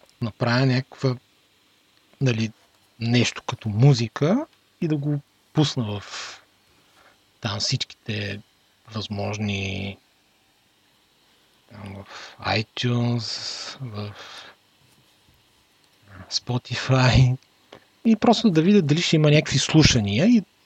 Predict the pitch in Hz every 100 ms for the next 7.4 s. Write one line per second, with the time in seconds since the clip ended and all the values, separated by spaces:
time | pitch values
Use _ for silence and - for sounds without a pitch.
0 | _ _ - 143 143 139 131 117 _ -
1 | 101 98 101 _ _ _ _ _ _ 120
2 | 98 98 - 110 104 98 95 98 - 117
3 | - 110 110 98 - - 185 - - -
4 | 113 110 110 107 107 _ _ _ _ _
5 | _ _ _ 113 98 101 117 - 135 127
6 | 120 131 139 127 123 123 117 110 110 107
7 | 131 107 120 175